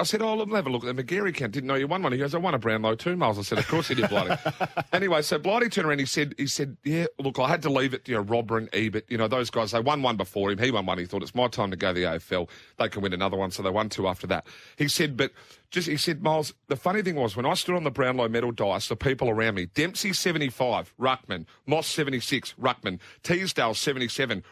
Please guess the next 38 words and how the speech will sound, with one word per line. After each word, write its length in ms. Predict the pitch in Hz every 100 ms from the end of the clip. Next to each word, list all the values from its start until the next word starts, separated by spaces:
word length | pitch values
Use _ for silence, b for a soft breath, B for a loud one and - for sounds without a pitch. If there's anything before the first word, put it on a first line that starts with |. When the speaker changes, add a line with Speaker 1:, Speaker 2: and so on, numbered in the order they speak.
| -
Speaker 1:
ruckman, 340 | 131 - 104 90 B
Blight 260 | 156 175 -
seventy-eight 540 | - 156 147 139 151
said 140 | - 143
he 60 |
was 140 | 131 120
the 60 |
shortest. 580 | 113 135 131 196 - - b b
He 100 | -
said 160 | 147 156
he 100 | 135 - -
won 160 | 143
that 100 | 151
at 100 | 143
Ruck 160 | 135 120
Rover. 360 | 113 107 117 196 B B -
And 100 | 143
then 100 | 196
you 80 | 202
go 220 | 170 151
into 380 | 143 123 143 120 B B
round 420 | 113 143 151 170 -
eighty-one, 560 | 143 139 131 120 127 127
Moore 300 | 127 156 170
in 80 | 135
seventy-nine, 640 | - 139 131 120 120 120
and 120 | 117 104
Templeton 400 | 147 131 123 113
in 100 | 113
eighty, 280 | 123 110 110
all 180 | - 143
ruckman. 360 | 131 135 - 98
Speaker 2:
Scott 320 | - - 147 110
Wind, 280 | 131 160
I 60 | 123
think, 240 | 110 120
won 160 | 113 117
a, 200 | 113 110